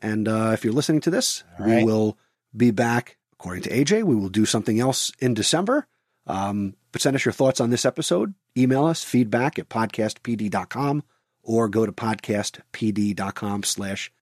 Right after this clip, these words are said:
Speaker 1: feedback. We could tackle your questions, and, uh, certainly we'll continue this conversation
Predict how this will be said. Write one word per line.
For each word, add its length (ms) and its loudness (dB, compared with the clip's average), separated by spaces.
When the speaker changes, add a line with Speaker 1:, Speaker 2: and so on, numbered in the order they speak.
Speaker 1:
feedback. 600 -2
We 100 -14
could 120 -14
tackle 300 -8
your 100 -14
questions, 560 0
and, 240 -8
uh, 240 -6
certainly 300 0
we'll 100 2
continue 400 0
this 140 -2
conversation 760 -6